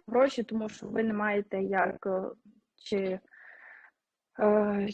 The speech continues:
чи допомогти людині, чи накопич-, ну, не накопичити їй гроші, а допомогти з грошима. Ось.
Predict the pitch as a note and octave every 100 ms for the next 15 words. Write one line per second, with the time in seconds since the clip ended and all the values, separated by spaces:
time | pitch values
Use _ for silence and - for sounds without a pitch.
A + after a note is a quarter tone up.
0 | - B3+ G#3 A#3 A#3 - C#4 A#3+ G#3+ B3
1 | D4+ C#4+ C4+ A#3+ A#3 A3+ A3 - A3 -
2 | - A#3+ A3 G#3+ A3 - - - A3+ G#3+
3 | A3 G#3+ G#3+ G3+ G#3+ G#3 G#3 - A#3+ A3
4 | G#3+ - E3 - _ _ _ _ _ _
5 | _ _ - - - - F#3+ F3 - -